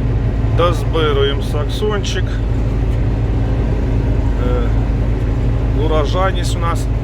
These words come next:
по саксону вийшла двадцять центнерів.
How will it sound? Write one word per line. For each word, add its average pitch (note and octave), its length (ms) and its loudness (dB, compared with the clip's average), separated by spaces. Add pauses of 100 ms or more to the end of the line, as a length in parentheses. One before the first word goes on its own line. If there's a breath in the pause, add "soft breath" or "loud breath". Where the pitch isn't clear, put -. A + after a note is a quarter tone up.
(100)
по D#3 80 -2
саксону D3 580 0
вийшла C3+ 420 0
двадцять - 580 0 (120)
центнерів. A2 500 0